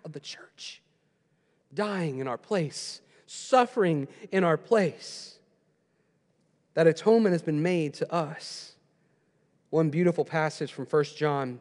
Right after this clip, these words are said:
chapter one nine, chapter one nine says, If we confess our sins, he is faithful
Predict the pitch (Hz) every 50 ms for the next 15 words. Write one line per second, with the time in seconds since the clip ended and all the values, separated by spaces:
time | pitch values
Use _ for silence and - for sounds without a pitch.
0 | _ - - 160 - 135 131 135 143 143 143 139 135 131 127 123 120 - _ -
1 | - 156 - 131 131 139 147 139 139 135 135 131 120 113 - 131 117 110 110 -
2 | - - _ _ _ _ _ _ _ _ - 139 143 - 170 165 - 160 143 -
3 | - 185 180 170 - - - - 156 156 151 - - 165 151 139 127 110 - -
4 | - - - - - - _ _ _ _ _ _ _ _ _ _ _ - 180 175
5 | 151 147 - - - - 165 170 180 175 - - 175 180 175 165